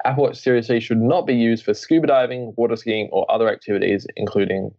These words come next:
involving high velocity water. So that doesn't sound like they're saying use at your own risk. It just sounds like don't take it at a hundred meters, otherwise it'll get crushed.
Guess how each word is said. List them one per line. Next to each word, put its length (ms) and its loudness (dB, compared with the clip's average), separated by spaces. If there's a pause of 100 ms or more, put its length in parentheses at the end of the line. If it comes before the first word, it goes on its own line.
involving 580 -2 (540)
high 220 0
velocity 400 0
water. 480 0 (920)
So 120 0
that 100 2
doesn't 300 2
sound 340 -2
like 180 0
they're 120 2
saying 560 -2 (200)
use 160 2
at 60 0
your 100 0
own 100 0
risk. 300 0
It 60 2
just 160 0
sounds 200 -2
like 240 -4
don't 300 0 (220)
take 300 -2
it 160 -2 (420)
at 160 2
a 60 2
hundred 320 -6 (120)
meters, 520 -2
otherwise 320 -2
it'll 280 -6 (480)
get 200 -2
crushed. 640 -6